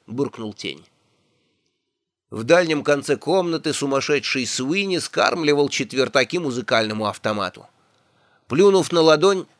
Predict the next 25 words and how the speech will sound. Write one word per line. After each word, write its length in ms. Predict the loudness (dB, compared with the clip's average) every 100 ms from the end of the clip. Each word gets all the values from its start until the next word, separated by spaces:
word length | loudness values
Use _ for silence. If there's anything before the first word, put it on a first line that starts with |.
| _ -10
Среда 440 | -2 0 6 4
протянул 580 | 4 -2 -2 -2 0 0
руку 280 | -4 -6 -6
Тени. 400 | -4 -4 -6 -20 _ _ _ _ _ _
Тень 240 | -8 -4
пожал 340 | -2 0 0 -2
плечами, 600 | -4 -2 0 -2 -4 -18 _ _ _ -4
плюнул 400 | 0 2 0 -2
на 100 | -4
свою. 460 | -4 -4 -4 -10 _ _ _ _ _ _ _
Они 220 | -2 0
пожали 420 | 0 0 0 0
руки. 380 | -4 -8 -16 -20 _ _ _ _ _ _ _
Среда 580 | -6 -4 0 2 2 -2 _ _ _ -4
начал 440 | 0 0 -2 -6
сжимать 460 | -4 -4 -2 -4 0
ладонь. 420 | -2 -2 -8 -14 _ _ _
Тень 420 | 4 6 6 -2 -12 _
стал 400 | -20 -4 0 0
сжимать 440 | 0 -4 -2 -2 -2
в 80 | -2
ответ. 460 | -2 -8 -12 -20 _ _ _ _ _ _ _ -6
Через 320 | -4 -4 -4
несколько 440 | -6 -6 -8 -8
секунд 460 | -6 -6 -4 -6